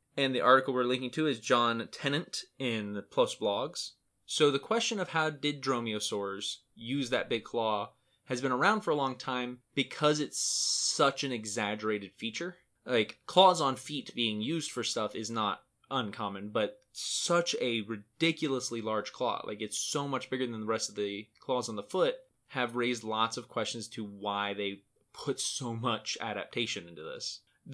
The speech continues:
The potential uses have been hypothesized throughout the years, from the popular kicking, slashing foot, that, that, uh, uh, k-, the killing claw, to also using it to hold on to prey, you know, jumping on, and this is what you see in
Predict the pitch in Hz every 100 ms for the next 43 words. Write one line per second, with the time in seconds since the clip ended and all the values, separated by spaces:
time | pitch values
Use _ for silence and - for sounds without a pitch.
0 | 117 117 127 120 113 113 - _ _ -
1 | 135 196 208 151 147 233 185 131 143 -
2 | - _ - 135 131 131 131 131 131 -
3 | 131 117 - 135 190 139 120 110 135 -
4 | - _ - 139 120 113 - - 208 202
5 | 151 135 127 120 - _ - - 196 190
6 | 160 147 139 - - 139 139 - 139 123
7 | 117 113 110 - - - - 156 - -
8 | - - 117 107 95 107 101 - _ 117
9 | 107 110 85 107 101 - - - 123 120
10 | - 165 143 127 107 143 131 87 92 -
11 | _ - 165 151 156 170 180 156 147 139
12 | 123 120 127 117 117 113 107 120 110 131
13 | - 117 107 104 135 131 131 123 117 117
14 | 120 98 117 131 131 107 - 113 107 123
15 | 110